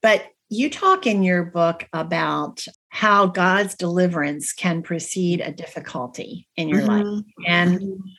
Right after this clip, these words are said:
Speaker 1: could you share a story in your own life where you saw God do that?
Speaker 2: Yeah, it's this whole idea that God, God makes a way before we know we have a problem, right? <laughs> And I think if we remember that that's always true, there are times we see it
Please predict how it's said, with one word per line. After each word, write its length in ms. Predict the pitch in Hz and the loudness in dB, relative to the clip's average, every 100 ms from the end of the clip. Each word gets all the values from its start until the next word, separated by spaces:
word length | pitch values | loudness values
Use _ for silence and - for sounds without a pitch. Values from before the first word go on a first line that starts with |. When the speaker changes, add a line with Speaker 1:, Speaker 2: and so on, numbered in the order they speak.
| _ - | _ -2
Speaker 1:
could 160 | 247 | 0
you 340 | 233 320 440 - - | 4 4 4 0 -10
share 400 | - 208 208 175 | -2 2 2 2
a 60 | |
story 540 | 180 - 185 180 180 180 | -2 -2 2 4 2 0
in 240 | - 160 | -2 -2
your 200 | 151 - | -2 -2
own 200 | 165 165 | -2 -2
life 380 | 156 135 127 - | -2 -2 -4 -8
where 480 | 160 156 151 147 143 | -4 -2 0 -2 -4
you 200 | 170 165 | -6 -6
saw 340 | 165 - 160 147 | -4 -2 -2 -2
God 260 | 139 135 | -4 -6
do 180 | 135 131 | -6 -6
that? 300 | 117 82 - - _ _ _ - | -6 -6 -8 -14 _ _ _ 0
Speaker 2:
Yeah, 100 | 269 | 0
it's 120 | 269 | 0
this 160 | 285 | -2
whole 180 | 294 302 | 0 4
idea 340 | 214 202 220 214 | 4 4 4 4
that 240 | 165 156 | 0 0
God, 320 | 190 202 196 - _ | 0 0 -2 -14 _
God 260 | - 208 220 | 0 0 2
makes 280 | 208 196 202 | 2 2 4
a 80 | 185 | 2
way 220 | 190 185 | 4 2
before 360 | 165 160 180 | 2 -2 -2
we 120 | 170 170 | 0 -2
know 160 | 165 | -2
we 120 | 160 | -2
have 160 | 160 151 | -2 -6
a 40 | |
problem, 640 | 135 151 147 139 127 175 185 | -6 -2 -2 0 -2 -2 0
right? 300 | 202 202 - | 4 6 6
<laughs> 100 | - - 571 605 880 906 370 302 - - - | 4 2 -8 -8 -8 -2 0 0 -2 -8 0
And 80 | 262 | 4
I 80 | 302 | 6
think 180 | 403 403 | 6 6
if 120 | 302 | 4
we 120 | 277 | 2
remember 460 | 254 226 220 247 240 | 4 4 4 4 4
that 220 | 214 202 | 2 2
that's 240 | 226 220 | -2 -2
always 480 | - 185 208 285 - | -4 -2 0 -2 -4
true, 340 | - 330 339 359 - _ _ 233 | -6 -4 -4 -4 -8 _ _ 2
there 100 | 233 | 4
are 40 | |
times 320 | 262 269 254 | 6 6 6
we 120 | 226 | 6
see 360 | 208 - 233 196 | 4 2 4 4
it 160 | - | 2